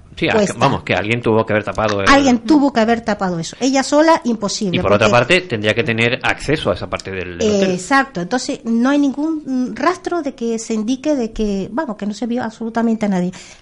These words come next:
Speaker 2: La muerte es, la verdad, que bastante misteriosa de esta niña. Es una niña muy joven,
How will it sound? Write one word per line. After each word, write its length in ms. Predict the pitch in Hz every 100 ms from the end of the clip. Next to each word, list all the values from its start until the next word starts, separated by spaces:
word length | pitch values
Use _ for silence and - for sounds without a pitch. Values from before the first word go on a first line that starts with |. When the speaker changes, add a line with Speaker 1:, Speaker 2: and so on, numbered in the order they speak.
| -
Speaker 2:
La 180 | 214 220
muerte 400 | 269 320 349 -
es, 320 | 233 285 - - - -
la 160 | 202 202
verdad, 260 | 202 254
que 160 | 269 262
bastante 720 | 190 190 190 - 285 320 339 -
misteriosa 720 | 214 208 196 220 254 285 -
de 120 | 214 220
esta 160 | 214
niña. 240 | 196 180 185
Es 60 |
una 180 | 208 220
niña 300 | 208 214 185 - - - -
muy 240 | 202 208
joven, 380 | 202 262 311 403